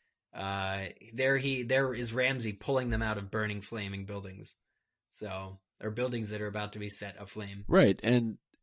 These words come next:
Speaker 2: what's important to note is we just read a few chapters ago, um, you know, with Arya, that clearly the Freys are aware, right?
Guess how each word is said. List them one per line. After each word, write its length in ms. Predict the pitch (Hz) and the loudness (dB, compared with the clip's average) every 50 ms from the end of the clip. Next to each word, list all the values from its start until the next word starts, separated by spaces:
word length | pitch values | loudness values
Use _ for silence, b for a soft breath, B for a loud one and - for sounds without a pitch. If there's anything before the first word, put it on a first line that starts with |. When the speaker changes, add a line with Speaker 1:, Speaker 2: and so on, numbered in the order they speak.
| _ - _ | _ -14 _
Speaker 2:
what's 240 | 139 135 127 123 131 | 6 6 6 8 8
important 360 | 123 113 - 143 139 123 - | 8 8 8 8 8 6 4
to 60 | 110 | 4
note 220 | 107 110 113 107 | 6 8 8 8
is 280 | 104 95 90 98 - 95 | 8 6 6 4 0 2
we 200 | 98 110 104 101 | 4 6 4 6
just 260 | 92 - 110 101 - | 6 4 4 4 6
read 180 | 113 107 101 98 | 6 6 6 6
a 40 | 92 | 4
few 200 | - - 101 92 | 4 4 2 2
chapters 480 | - - 101 95 110 - - 107 98 87 | 6 6 8 8 8 6 4 2 2 0
ago, 420 | 85 90 95 90 87 87 87 80 - | 0 2 2 2 4 2 2 0 0
um, 380 | - 90 90 87 87 - - - - _ - | 0 0 0 0 -2 -4 -6 -12 -14 _ -2
you 120 | 101 101 | 0 2
know, 60 | 92 90 | 2 2
with 160 | 90 87 - | 2 2 2
Arya, 480 | - 95 104 113 104 90 82 80 82 82 80 | 2 4 4 4 4 4 2 0 -2 -4 -2
that 280 | 87 87 87 82 82 - - - - - - - - - - - _ | 0 0 0 0 -2 -4 -6 -8 -8 -8 -8 -14 -16 -16 -20 -18 _
clearly 500 | - - 110 107 107 104 101 98 92 90 | -2 0 2 4 4 4 4 2 2 0
the 180 | 87 90 90 | -2 -2 -4
Freys 480 | 85 - - 95 98 98 98 95 90 - | -4 -4 -2 0 2 2 2 2 0 0
are 120 | 87 90 87 | -2 0 0
aware, 380 | 87 87 95 110 107 90 82 | 0 0 0 0 2 0 0
right? 280 | - 82 85 87 92 - | -2 -2 -4 -4 -4 -6